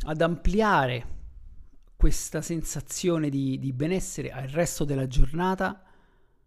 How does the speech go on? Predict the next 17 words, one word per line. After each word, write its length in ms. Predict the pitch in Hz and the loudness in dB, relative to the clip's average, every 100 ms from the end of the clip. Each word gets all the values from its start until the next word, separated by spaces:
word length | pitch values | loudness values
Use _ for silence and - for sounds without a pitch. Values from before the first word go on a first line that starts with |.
| _ _ _ | _ _ _
diventa 800 | 151 151 151 147 - 160 156 - | -6 -2 -2 -4 -6 -6 -8 -12
tutto 400 | 190 185 - 151 | -10 -10 -8 -6
molto 440 | 127 123 123 - 143 | -6 -6 -8 -8 -8
più, 400 | - 151 127 123 - - - _ - | -6 -6 -6 -8 -14 -20 -20 _ -20
eh, 640 | 151 156 156 147 147 _ _ | -18 -16 -16 -16 -20 _ _
positivo. 640 | - - 156 127 113 - - - - - - | 4 4 -2 -6 -10 -12 -16 -18 -20 -20 -8
Diventa, 800 | 143 143 139 - 139 135 - - | -2 -2 -2 -4 -4 -4 -6 -10
la, 160 | 165 165 | -8 -4
la 120 | 156 | -2
qualità 300 | 160 175 185 | 2 4 4
della 140 | 185 170 | 2 2
nostra 280 | 165 - | 0 -2
vita 120 | 180 165 | 0 0
diventa 600 | 139 135 143 - 139 - - - _ | 0 -2 -4 -6 -8 -8 -20 -20 _
assolutamente 1300 | 160 127 - - 156 147 160 151 135 127 - 139 139 - _ _ _ _ _ _ | -2 0 2 4 4 4 2 2 0 -4 -6 -6 -8 -14 _ _ _ _ _ _
più 200 | - 143 | -6 -6
alta. 400 | 123 120 - - | -6 -10 -12 -14